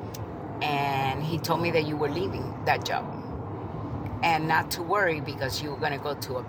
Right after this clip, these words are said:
better place, and you were gonna be in a better position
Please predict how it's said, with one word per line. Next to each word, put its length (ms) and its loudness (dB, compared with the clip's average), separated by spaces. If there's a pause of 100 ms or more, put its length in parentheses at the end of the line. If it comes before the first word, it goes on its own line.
(140)
better 340 6
place, 540 -2
and 140 -2
you 100 -4
were 80 -4
gonna 220 0
be 280 -4 (760)
in 160 0
a 80 4
better 420 4
position 680 -2